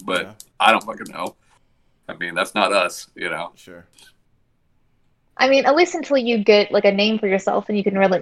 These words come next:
Speaker 3: or your team, and you can really cater and then demand more money necessarily for one sponsor and be like, "I'm gonna drop all these bitches. Like, you be my
Speaker 1: Yeah.
Speaker 3: main."
Speaker 1: Yeah.
Speaker 3: Like, I don't know how those deals go. I don't, as far,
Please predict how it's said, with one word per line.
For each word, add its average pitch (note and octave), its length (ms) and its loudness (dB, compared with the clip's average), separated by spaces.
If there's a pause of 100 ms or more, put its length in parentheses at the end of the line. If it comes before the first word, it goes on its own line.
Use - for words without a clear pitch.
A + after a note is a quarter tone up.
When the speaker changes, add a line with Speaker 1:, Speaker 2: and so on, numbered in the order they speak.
Speaker 3:
or G3 180 10
your F#3 220 4
team, F#3+ 400 0
and F#3 100 0
you F#3 100 0
can G3+ 180 2
really G3 260 6
cater G3 480 4
and F#3+ 140 2
then F#3+ 200 -2
demand G3 320 4
more G3 140 4
money F#3+ 240 2
necessarily G3+ 380 2
for G3 140 -2
one G#3+ 280 6
sponsor F#3 480 4
and F3+ 80 2
be F#3 60 0
like, F3+ 160 6 (220)
"I'm A3 80 -6
gonna C4+ 120 -2
drop A#3+ 220 8
all A#3+ 120 10
these G#3+ 160 2
bitches. F3+ 580 4
Like, F3+ 180 0
you A3 120 0
be B3+ 120 2
my B3 120 6
Speaker 1:
Yeah. G#3+ 60 4
Speaker 3:
main." F#3 480 -2 (400)
Speaker 1:
Yeah. - 100 -8
Speaker 3:
Like, G3 520 4 (1200)
I B3 120 8
don't G3+ 100 8
know F#3 120 6
how G3 100 2
those F#3+ 200 0
deals F#3+ 260 0
go. G3+ 480 2
I A#3 80 -2
don't, A3+ 200 0 (280)
as A3 160 -6
far, A3+ 160 4